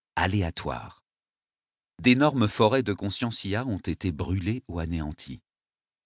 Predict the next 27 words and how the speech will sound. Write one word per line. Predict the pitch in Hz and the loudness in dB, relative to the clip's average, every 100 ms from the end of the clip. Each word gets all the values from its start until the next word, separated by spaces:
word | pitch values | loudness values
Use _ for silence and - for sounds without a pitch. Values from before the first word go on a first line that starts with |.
| _ _ _ _ - | _ _ _ _ -12
Je | 69 | -6
sens | 73 - 117 98 | -2 -2 -4 -8
la | 69 | -10
présence | - - 73 98 110 | -8 -4 -2 -2 -2
de | 85 73 | -2 -4
forces | - 107 - | 0 0 0
massives | 80 80 87 - 110 120 | 0 2 2 0 -4 -8
qui | - 85 | -8 -8
s'opposent, | - - - 78 71 80 _ _ _ _ | -4 -4 -2 -2 -4 -10 _ _ _ _
de | 98 | 4
mouvements | 104 127 113 135 147 | 8 8 8 2 4
de | 104 | 4
marées | 98 101 | 4 2
contradictoires | 113 113 95 101 101 - 147 - | 0 -2 2 0 0 -2 -4 -2
qui | - | -6
se | - 98 - | 0 0 2
heurtent | 123 127 - - - - | 2 0 -2 -12 -8 2
à | 92 | 4
la | 95 | 4
rencontre | 98 101 107 110 - | 4 2 0 -2 -2
des | 90 90 | -2 -2
grands | 78 82 120 | 2 2 2
courants | - 98 95 | 0 0 0
de | 92 | 0
circulation | 87 - - 82 76 - 78 | -2 -4 -2 0 0 -2 -6
du | - | -6
centre. | - - 50 - - | -8 -8 -10 -14 -16